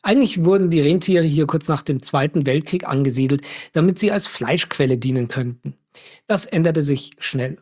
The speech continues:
Heute wird kein Tier der Herde geschlachtet, sie leben alle natürlich bis zu ihrem Tod.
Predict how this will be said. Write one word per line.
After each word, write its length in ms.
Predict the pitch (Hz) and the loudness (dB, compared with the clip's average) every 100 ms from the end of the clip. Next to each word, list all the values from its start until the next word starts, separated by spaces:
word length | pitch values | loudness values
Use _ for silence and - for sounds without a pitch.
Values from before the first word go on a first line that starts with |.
| - | -2
Heute 240 | 196 196 | 0 2
wird 160 | 180 - | 0 -2
kein 360 | - 185 214 214 | -2 2 0 0
Tier 340 | 185 180 196 | 2 2 0
der 180 | 156 139 | -4 -4
Herde 360 | 113 147 147 143 | 0 0 2 0
geschlachtet, 560 | 131 - 160 - 147 - | -2 -2 -2 -2 -4 -2
sie 80 | |
leben 280 | 143 143 147 | 2 2 0
alle 380 | 156 147 160 165 | 0 2 2 0
natürlich 500 | 151 135 156 151 - | -4 -4 -2 -2 -2
bis 200 | 190 - | -4 -4
zu 80 | 214 | -6
ihrem 240 | 208 214 | -4 -4
Tod. 400 | - 135 143 - | -4 -6 -8 -12